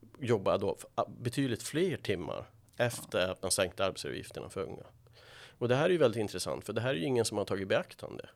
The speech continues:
Speaker 1: Och det är ju egentligen jätteviktigt att i många branscher där man kanske har timanställda, folk inte får jobba heltid, inte kan, ja, inte blir erbjuden heltidsjobb.
Speaker 2: Just det.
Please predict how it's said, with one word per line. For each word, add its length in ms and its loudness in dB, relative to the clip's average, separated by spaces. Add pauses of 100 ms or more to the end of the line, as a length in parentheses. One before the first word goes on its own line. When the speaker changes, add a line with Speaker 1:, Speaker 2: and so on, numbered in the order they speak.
(120)
Speaker 1:
Och 120 -2
det 80 4
är 40 6
ju 180 4
egentligen 340 4
jätteviktigt 720 -2
att 120 4
i 40 0
många 320 2
branscher 420 0
där 80 2
man 100 -4
kanske 200 -4
har 140 0
timanställda, 920 0 (400)
folk 240 2
inte 180 -4
får 300 -2
jobba 380 2
heltid, 460 -2
inte 140 -8
kan, 340 -2
ja, 200 2 (560)
inte 320 2
blir 160 8
erbjuden 340 4
heltidsjobb. 680 -2
Speaker 2:
Just 140 -10
det. 60 -14